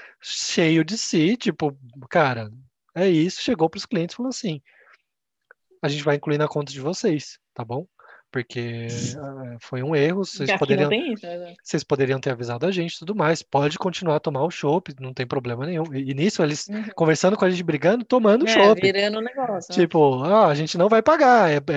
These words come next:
Speaker 1: é presente." Aí o, o, o meu gerente falando assim, tipo, "Não é assim, a gente, ocorreu eu,
Speaker 2: Uhum.
Speaker 1: tudo bem, mas assim, vocês estão tomando chopp, vocês vão pagar por ele." Aí os caras começaram a ficar muito bravos, eles falaram assim, "Não, tá bom.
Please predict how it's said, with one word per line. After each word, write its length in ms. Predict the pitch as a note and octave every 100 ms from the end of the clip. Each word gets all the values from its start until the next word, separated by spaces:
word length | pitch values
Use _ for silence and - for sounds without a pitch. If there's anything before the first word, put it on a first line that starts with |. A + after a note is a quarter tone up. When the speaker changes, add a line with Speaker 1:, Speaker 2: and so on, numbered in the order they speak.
| C#3+
Speaker 1:
é 60 |
presente." 720 | C#3 G3+ D4 C4+ B3+ A3+ - C#3+
Aí 120 | C#3
o, 60 | C3+
o, 440 | D3 C3 C3 B2+
o 60 | B2
meu 140 | C3
gerente 280 | B2+ C3 B2+
falando 220 | C#3+ C#3
assim, 200 | C#3+ C3+
tipo, 280 | A#2+ - A2 - - - -
"Não 160 | C#3+
é 80 | C3
assim, 640 | E3+ - D#3 D#3+ D3 B2 A#2+
a 80 | A#2
gente, 240 | A#2+ B2+
ocorreu 760 | - - C#3 B2+ - C3 C#3+ G#3
eu, 200 | F3+ F#3
Speaker 2:
Uhum. 0 |
Speaker 1:
tudo 200 | C#3 F3+
bem, 220 | F#3 G3
mas 160 | D#3 C#3+
assim, 320 | D3 D#3+ C3 - - - - _ -
vocês 180 | D3+
estão 180 | - C#3
tomando 320 | - F#3 F#3+
chopp, 260 | G#3 D#3+ D3+
vocês 140 | F#3+ F3
vão 100 | F3+
pagar 260 | F3+ E3+
por 180 | - A#3+
ele." 240 | F3 C3+ - - - - _ _
Aí 120 | F#3
os 140 | F#3+ -
caras 240 | G#3 G#3
começaram 320 | - G#3 - G#3
a 40 |
ficar 180 | - G#3
muito 400 | F#3 G3 A3+ A#3+
bravos, 280 | F#3+ F3+ G3+
eles 100 | G#3
falaram 160 | C4+ A3+
assim, 100 | A#3
"Não, 140 | C#4+
tá 120 | E4
bom. 280 | E4 F3+ F3